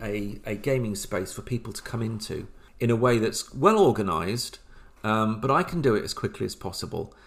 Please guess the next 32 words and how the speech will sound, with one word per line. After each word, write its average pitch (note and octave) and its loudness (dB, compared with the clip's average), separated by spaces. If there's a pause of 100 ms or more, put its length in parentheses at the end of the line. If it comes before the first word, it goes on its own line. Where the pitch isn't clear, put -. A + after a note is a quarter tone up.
(240)
And B2 2
I C3 4
set - 0
myself, - -4
I, A2+ -2
so B2 -4
I B2+ 2
thought G3+ 4
about F#2 -4
it - -8
in G2+ -4
May, G2 -4 (240)
and A2 -2
I - 2
set - -2
myself, G2 -4
"Right, A#2+ 0
we'll A#2+ 0
run B2 0
it G2 -6
in F#2 -6
July, F#2+ -4 (120)
tenth, B2 -4
eleventh F2+ -6
of, - -20
uh, F#2+ -4
the G#2+ -4
weekend G#2+ -2
of G2 -8
tenth, G2 -8
eleventh." F#2+ -8
So - -4